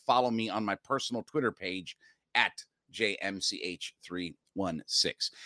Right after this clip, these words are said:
As the Braves are in the midst of this seven-game winning streak and last night blowing out the Oakland A's and now get ready for a four-game set against the hapless, miserable,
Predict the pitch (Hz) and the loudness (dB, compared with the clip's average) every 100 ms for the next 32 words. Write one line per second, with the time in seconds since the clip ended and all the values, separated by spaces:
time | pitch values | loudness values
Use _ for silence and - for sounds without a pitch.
0 | - - 139 165 185 139 175 139 156 156 | -18 4 10 12 10 6 6 8 10 10
1 | 151 139 127 131 - 139 139 127 127 135 | 8 6 8 8 8 8 8 8 6 6
2 | - - 123 87 113 - 135 120 127 117 | 4 2 2 0 4 6 6 4 4 4
3 | 120 107 107 107 - - 110 131 127 120 | 6 4 0 0 0 2 4 4 6 6
4 | 107 104 104 98 104 - 117 110 82 76 | 6 4 2 2 4 4 4 2 0 0
5 | 120 113 107 107 107 - - - _ 120 | 2 2 6 8 8 4 -18 -20 _ 4
6 | - 120 117 117 104 104 110 107 107 95 | 6 4 4 0 4 4 4 2 0 -2
7 | 101 117 107 107 110 90 110 107 104 107 | -4 -4 0 4 4 2 0 4 2 2
8 | - 98 98 92 - - - 139 - 160 | 0 4 4 4 -2 -20 2 2 12 12
9 | 147 139 139 131 - 131 131 113 120 117 | 12 12 10 10 10 10 10 6 4 4
10 | - 110 107 - 127 117 127 117 - - | 4 6 4 8 6 8 2 2 2 0
11 | 110 117 101 101 113 113 | 2 2 0 4 6 8